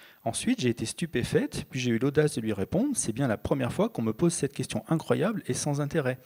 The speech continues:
Et j'ai rigolé. On a échangé sur ce que je pensais de sa question et des autres,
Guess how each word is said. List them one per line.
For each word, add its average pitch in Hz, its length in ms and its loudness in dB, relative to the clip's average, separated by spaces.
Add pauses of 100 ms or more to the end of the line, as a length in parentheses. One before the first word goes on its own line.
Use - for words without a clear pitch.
(220)
Et 113 80 0
j'ai 117 120 2
rigolé. 117 380 -2 (640)
On 113 120 0
a 123 60 6
échangé 147 380 0
sur 131 160 -4
ce - 40 -10
que - 120 -8
je - 80 -8
pensais 147 280 2
de 123 80 -2
sa 107 160 -2
question 147 440 -2
et - 20 2
des 107 200 -2
autres, 143 380 -4